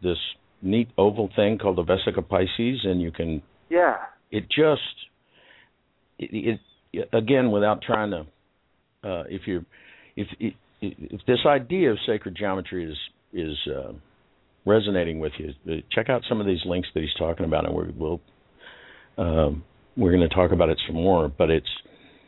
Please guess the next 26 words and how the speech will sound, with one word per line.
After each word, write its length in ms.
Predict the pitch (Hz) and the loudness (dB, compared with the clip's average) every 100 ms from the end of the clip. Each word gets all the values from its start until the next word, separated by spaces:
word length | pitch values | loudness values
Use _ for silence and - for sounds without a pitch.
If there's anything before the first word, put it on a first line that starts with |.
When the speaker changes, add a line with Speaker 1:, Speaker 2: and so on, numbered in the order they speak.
| _ _ _ _ _ _ _ _ _ | _ _ _ _ _ _ _ _ _
Speaker 1:
uh, 320 | - 95 71 64 - | 0 2 0 -4 -4
people 280 | - 120 117 | 2 4 6
that 160 | 95 92 | 4 4
may 160 | 98 95 | 0 2
have 120 | 90 - | 0 0
seen, 480 | 104 98 92 85 78 | 2 2 2 0 -4
uh, 460 | - 82 73 - 87 | -4 -4 -4 -2 -4
a 40 | |
pattern 480 | 76 98 92 87 82 | 0 0 2 2 -2
called 320 | - 90 73 | 0 0 0
the 80 | 76 - | -6 -2
Flower 380 | 95 90 90 90 | 0 2 2 0
of 100 | 85 | -2
Life. 340 | 90 87 85 - - _ _ _ _ _ 92 | -2 -2 -4 -10 -20 _ _ _ _ _ -4
Uh, 320 | 85 78 78 78 _ _ _ _ - | -2 -4 -8 -12 _ _ _ _ 0
that 140 | 98 107 | 4 4
is 180 | 98 87 | 2 0
one 220 | 95 92 | -6 -4
of 140 | 90 78 | -6 -4
the 240 | 85 78 80 _ | -4 -4 -10 _
patterns 460 | - 117 98 80 - - | 2 2 2 -4 -10 -10
that 100 | 82 - | -10 -4
sa-, 180 | 95 - - | -4 -4 -8
people 340 | 104 90 78 | -8 -6 -4
that 100 | 80 - | -6 -4
study 200 | 95 87 | -2 -2